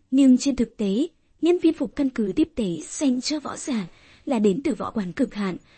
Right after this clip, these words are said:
võ quán lôi điện, quân đội quốc gia cùng với liên minh ngầm. Bọn họ vừa phục vụ, đồng thời cũng làm công tác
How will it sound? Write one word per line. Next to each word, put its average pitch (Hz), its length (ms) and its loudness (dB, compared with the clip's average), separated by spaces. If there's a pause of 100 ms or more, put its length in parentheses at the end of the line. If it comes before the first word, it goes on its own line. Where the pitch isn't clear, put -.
(180)
võ 202 240 -6
quán 180 360 -4
lôi 277 200 -2
điện, 208 300 -4 (240)
quân 311 160 0
đội - 200 0
quốc 381 140 -10
gia 277 240 -2
cùng 226 180 -6
với 175 220 -4
liên 285 160 0
minh 220 160 0
ngầm. 185 180 -2 (440)
Bọn 254 180 -2
họ 196 320 -10 (120)
vừa 190 100 -4
phục 180 220 -8
vụ, 190 220 -4 (280)
đồng 208 180 -2
thời 226 200 -2
cũng 254 180 -6
làm 233 180 -2
công 220 180 -4
tác 320 240 -6